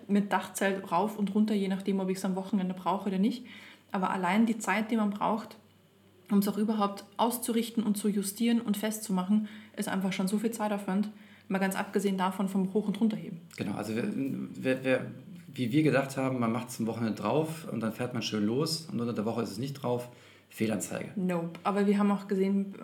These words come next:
Speaker 1: alle anderen, die irgendwie mit dem Dachzelt unterwegs sind, da ist das auch drauf,
Speaker 2: Ja,
Speaker 1: drauf.
Speaker 2: genau, deswegen.
Speaker 1: Genau.
Speaker 2: Also das ist die erste Erkenntnis. Ähm, früher geht's drauf, dann hat man's das ganze Jahr drauf, egal wo man hinfährt.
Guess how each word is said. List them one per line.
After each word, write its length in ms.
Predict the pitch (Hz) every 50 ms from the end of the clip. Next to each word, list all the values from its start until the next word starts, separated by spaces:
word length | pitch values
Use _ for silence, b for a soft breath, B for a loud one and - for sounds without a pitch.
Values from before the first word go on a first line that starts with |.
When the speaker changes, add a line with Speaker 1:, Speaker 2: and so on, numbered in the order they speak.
| - -
Speaker 1:
alle 220 | - 196 202 202
anderen, 360 | - 202 214 220 202 202 196 190
die 80 | 196
irgendwie 200 | 202 196 196 196
mit 180 | 196 196 190 190
dem 80 | 196
Dachzelt 260 | 196 - - 214 196 208
unterwegs 380 | 190 185 196 202 220 214 -
sind, 200 | - 214 202 202
da 40 | 202
ist 240 | - 202 202 - -
das 140 | 196 190 -
auch 180 | 185 196 190
drauf, 320 | - - 160 156 147 147 131
Speaker 2:
Ja, 80 | 113
Speaker 1:
drauf. 260 | 135 139 139 139 - - -
Speaker 2:
genau, 160 | - - - 92 - - - -
deswegen. 260 | 107 92 - 104 95
Speaker 1:
Genau. 60 | 90
Speaker 2:
Also 120 | 101 110 113
das 140 | 135 143 143
ist 60 | 143
die 60 | -
erste 220 | 147 143 143 - 131
Erkenntnis. 640 | 127 - 147 156 151 156 165 160 165 - - - -
Ähm, 400 | 131 127 120 123 120 120 113 117 - - - - - - - -
früher 340 | - - - - 165 165 151
geht's 200 | 139 131 - -
drauf, 460 | - 131 143 185 220 - - - - - - - - - - -
dann 160 | - 120 107
hat 140 | 135 156 151
man's 160 | 143 127 -
das 120 | - 143 -
ganze 300 | - - - - - 117
Jahr 220 | 139 143 151 151
drauf, 220 | 143 151 151 147 139
egal 300 | 127 - 127 131 131 131
wo 40 |
man 100 | 127 123
hinfährt. 400 | 117 147 160 156 165 147 151 147